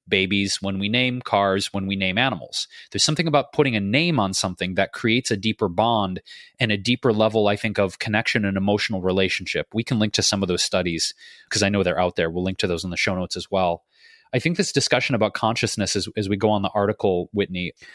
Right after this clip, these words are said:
there's a author named, uh, David Crooks who wrote a book called All About Space. And he said about this study about the universe being a conscious being, "This claims that consciousness is inherent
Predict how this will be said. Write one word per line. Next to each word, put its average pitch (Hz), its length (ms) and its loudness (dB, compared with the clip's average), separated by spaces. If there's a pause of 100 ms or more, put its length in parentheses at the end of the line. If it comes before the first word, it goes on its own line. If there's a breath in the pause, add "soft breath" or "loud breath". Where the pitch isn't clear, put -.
(360 loud breath)
there's 135 560 2
a 120 720 2 (280)
author 120 320 4
named, 101 420 0
uh, 92 220 2
David 107 360 0
Crooks - 360 0
who 101 120 0
wrote 98 200 4
a 92 60 0
book 92 360 0
called 90 420 0
All 107 200 4
About 98 280 2
Space. - 500 0
And 92 100 -6
he 110 100 -2
said 110 320 2 (640 loud breath)
about 117 280 2
this 104 140 0
study 110 240 4
about 98 300 2
the 101 80 0
universe 101 400 2
being 101 220 0
a 92 60 0
conscious 110 540 0
being, 98 640 -2
"This 131 220 0
claims 147 420 2
that 110 160 2
consciousness 120 800 0
is 104 140 0
inherent 104 600 -2